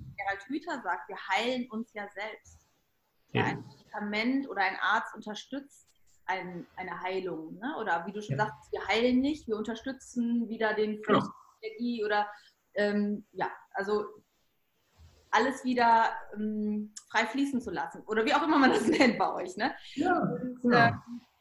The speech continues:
Speaker 1: das ist halt so, warum nutzt man nicht mehr eine Kooperation, ne? Also ich glaube, wir müssen davon
Speaker 2: Mhm.
Speaker 1: wegkommen in der Medizin, egal,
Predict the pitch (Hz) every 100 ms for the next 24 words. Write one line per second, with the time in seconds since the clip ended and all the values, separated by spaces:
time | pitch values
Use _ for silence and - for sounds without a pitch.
0 | _ - 240 311 311 302 269 277 247 254
1 | 254 262 311 - - 294 285 269 254 240
2 | 262 247 233 247 240 - 254 254 226 226
3 | - 269 226 160 185 226 208 - 240 233
4 | 233 254 240 226 208 226 - - 285 269
5 | 262 247 247 247 _ 254 262 269 214 196
6 | 202 214 240